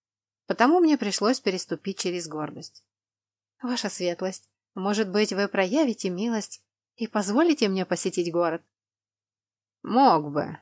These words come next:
если бы дорогая жена заранее оповестила меня о своих планах. Сейчас же ворота закрыты. Боюсь, вы не сможете никуда сегодня отправиться».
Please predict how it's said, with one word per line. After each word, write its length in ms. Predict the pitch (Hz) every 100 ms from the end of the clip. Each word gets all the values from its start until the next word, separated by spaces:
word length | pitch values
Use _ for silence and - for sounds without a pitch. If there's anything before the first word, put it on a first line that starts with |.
| -
если 520 | 175 175 185 190 185
бы 120 | 180
дорогая 480 | 175 180 170 180 175
жена 300 | 175 185 254
заранее 580 | 226 202 202 220 180 170
оповестила 600 | 151 160 156 - 220 294
меня 320 | 262 214 185
о 60 | 185
своих 360 | - 175 175 -
планах. 520 | 160 - - - _ _ _ _ _
Сейчас 520 | - 127 - 180 247
же 120 | 302
ворота 400 | 240 175 170 196
закрыты. 680 | 185 226 - 302 - 175 190 _ _ _ -
Боюсь, 580 | 175 185 196 240 240
вы 120 | 208 208
не 140 | 180
сможете 600 | - 185 269 214 170 175
никуда 440 | 170 160 160 202
сегодня 520 | 247 170 151 180 175 156
отправиться». 800 | - 147 147 139 - - -